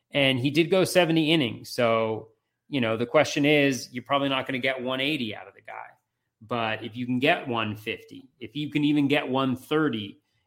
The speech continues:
and he can maintain some of those ratios that Steamer's projecting him for, or even better, you know, if he can kind of, um, continue to succeed when he's in the rotation outside of the, the bullpen,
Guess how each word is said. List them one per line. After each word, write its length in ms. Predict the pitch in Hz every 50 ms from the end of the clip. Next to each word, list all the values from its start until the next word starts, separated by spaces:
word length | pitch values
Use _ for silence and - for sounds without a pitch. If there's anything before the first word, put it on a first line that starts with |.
| _ -
and 100 | 117 123
he 120 | 131 123
can 180 | - 135 120 113
maintain 680 | 120 117 113 - - 147 135 131 127 127 123 120 110
some 200 | - 139 127 120
of 40 | 117
those 200 | 120 113 104 113
ratios 480 | 120 120 117 - - 123 113 110 107
that 160 | 110 104 107
Steamer's 360 | - - 139 139 139 139 123 135
projecting 480 | - 139 120 131 131 120 - - 127 117
him 180 | 131 127 123
for, 560 | - - 143 139 131 127 127 127 123 123 - _ _ _ _ _ _ _ _ _ _ _
or 520 | 151 135 135 131 131 127 123 123 120 - - _ _
even 340 | 156 147 139 135 131 123 110
better, 500 | 104 123 131 165 147 113 104 113 - - _ _ _
you 100 | 120 117
know, 200 | 113 113 117 120
if 180 | 120 120 113 -
he 100 | 123 123
can 200 | - 120 110 107
kind 200 | - 120 113 113
of, 220 | 110 107 104 107 - _ _ _ _ _ _ _ _
um, 200 | 120 117 117 110
continue 380 | - 131 123 - 156 143 131 127
to 100 | 127 117
succeed 460 | - - 117 - - 135 127 123 113
when 100 | 120 117
he's 200 | 117 113 104 113
in 140 | - 139 123
the 80 | 120 110
rotation 560 | 113 113 113 113 - 127 120 110 - 123 117
outside 420 | 117 110 113 113 - - 117 107
of 80 | 110 98
the, 240 | 107 101 101 - - - -
the 60 | 104
bullpen, 560 | 98 110 107 107 107 110 104 101 101 101 101